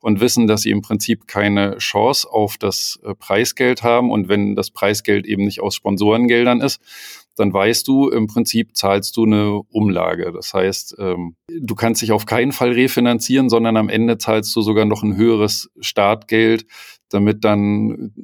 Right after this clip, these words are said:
eine Minderheit sozusagen dieses Preisgeld bekommt. Also zum, deswegen erschien mir es zumindest logisch, ähm, weil ehrlich gesagt ist das auch meine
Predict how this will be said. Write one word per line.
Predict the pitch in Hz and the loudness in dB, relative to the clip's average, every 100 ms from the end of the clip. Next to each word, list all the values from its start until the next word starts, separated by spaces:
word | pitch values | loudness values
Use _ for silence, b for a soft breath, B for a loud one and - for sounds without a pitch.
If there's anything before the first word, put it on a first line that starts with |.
| - - | -18 -6
eine | 120 107 | 0 4
Minderheit | 107 117 117 101 101 101 | 4 6 4 4 2 0
sozusagen | - 98 - 92 95 92 98 | -2 -6 -4 -2 0 2 0
dieses | 92 90 90 - - - | -4 -6 -6 -8 -10 -10
Preisgeld | - 95 98 - 85 85 85 - | -4 -2 -2 -6 -2 -2 -4 -8
bekommt. | - 85 - 82 82 - | -18 -12 -8 -8 -10 -14
Also | 87 85 | -12 -12
zum, | - 107 101 - | -10 -10 -10 -6
deswegen | 117 - 123 117 | -2 2 2 4
erschien | 120 - 131 131 | 2 2 4 4
mir | 110 | 2
es | 107 - | 0 -2
zumindest | 113 107 107 107 - B B B | 2 4 2 0 -10 B B B
logisch, | 104 117 120 117 - - | 2 4 4 2 0 -6
ähm, | 107 98 95 95 95 _ - | -4 -2 -2 -6 -10 _ -4
weil | 98 90 92 | -2 -2 -2
ehrlich | 104 101 - | -4 -4 -4
gesagt | 101 98 - | -2 -2 -4
ist | - | -12
das | 110 98 | -10 -8
auch | 101 | -6
meine | 95 92 101 107 | -2 0 0 -4